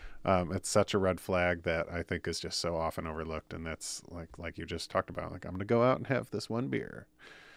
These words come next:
And yeah, it's, uh, yeah,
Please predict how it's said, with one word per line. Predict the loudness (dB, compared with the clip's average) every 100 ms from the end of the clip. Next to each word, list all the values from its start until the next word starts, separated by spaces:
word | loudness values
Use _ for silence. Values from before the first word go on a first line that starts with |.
| -20 _ -8
And | -4 -4 -6 -12 -18 -20 _ -12
yeah, | -10 -10 -14 -16
it's, | -12 -4
uh, | -2 -2 -4 -8 _ _ _ -20 -20 -20 -20 -20 _ -20 -14
yeah, | -12